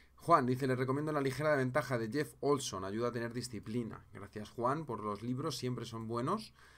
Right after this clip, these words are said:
de recomendar. Yo no lo conocía este libro, pero le voy a echar un vistazo. Diego dice,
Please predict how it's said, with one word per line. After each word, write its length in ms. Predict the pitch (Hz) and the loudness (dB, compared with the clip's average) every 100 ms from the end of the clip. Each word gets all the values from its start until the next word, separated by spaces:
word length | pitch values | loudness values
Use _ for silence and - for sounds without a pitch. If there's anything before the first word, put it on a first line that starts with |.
| - - | -18 -10
de 80 | |
recomendar. 640 | 107 113 113 107 120 185 147 | -8 -4 -2 2 2 2 2
Yo 120 | 127 | 2
no 60 | |
lo 120 | 143 120 | 4 2
conocía 400 | 117 110 135 120 | 0 -2 -2 -4
este 180 | - | -4
libro, 420 | 107 113 131 247 - - - - - - - - - - - | -4 0 2 0 -2 -18 -20 -20 -20 -20 -20 -20 -20 -20 0
pero 320 | 156 170 233 - | 4 6 4 2
le 240 | 127 127 | 4 6
voy 100 | 127 | 6
a 20 | |
echar 180 | 135 139 | 4 0
un 80 | 123 | -2
vistazo. 480 | 107 - 90 - - - _ _ - - - - _ _ _ _ - _ - | -4 -6 -14 -18 -20 -20 _ _ -20 -20 -20 -20 _ _ _ _ -20 _ -4
Diego 380 | 123 180 139 | 2 2 2
dice, 960 | 120 127 127 123 123 120 120 120 120 | 0 0 0 0 2 0 0 -2 -2